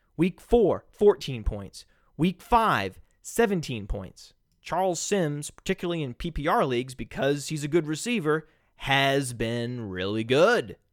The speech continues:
So, that's a good comp for Orleans Darkwa, Charles Sims. Even though there's this stylistic bias against players like Orleans Darkwa and Charles Sims.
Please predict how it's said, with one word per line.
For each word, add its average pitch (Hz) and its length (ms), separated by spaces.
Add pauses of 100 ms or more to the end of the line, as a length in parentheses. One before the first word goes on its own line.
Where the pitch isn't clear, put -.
(200)
So, 277 360 (340)
that's 160 180
a 226 60
good 196 200
comp 240 280
for 180 80
Orleans 208 360
Darkwa, 208 400
Charles 170 320
Sims. 151 480 (320)
Even 147 260
though 165 260
there's 131 280
this 123 160
stylistic 147 760
bias 127 680
against 143 520
players 104 440
like 110 160
Orleans 107 340
Darkwa 101 460
and 101 200
Charles 101 360
Sims. 92 340